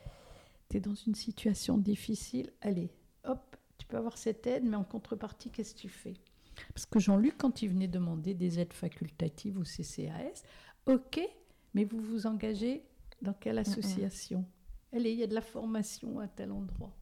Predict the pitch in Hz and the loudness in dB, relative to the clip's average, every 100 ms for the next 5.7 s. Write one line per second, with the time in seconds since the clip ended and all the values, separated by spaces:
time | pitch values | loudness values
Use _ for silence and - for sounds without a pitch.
0 | - - 214 220 - 190 - 240 - - | -18 -4 0 2 0 -4 -6 -10 -10 -12
1 | - - - - - - - - 240 240 | -16 -12 -8 -6 -8 -10 -8 6 6 8
2 | 208 208 220 214 196 190 185 180 180 180 | 4 4 6 6 4 2 2 0 0 -4
3 | - 185 175 175 170 180 180 180 190 190 | -2 -2 0 0 2 2 2 2 4 4
4 | 180 196 190 - - 214 254 180 185 196 | 0 -2 -4 -6 4 6 6 4 2 2
5 | - - 190 196 208 185 | 0 0 0 2 0 -2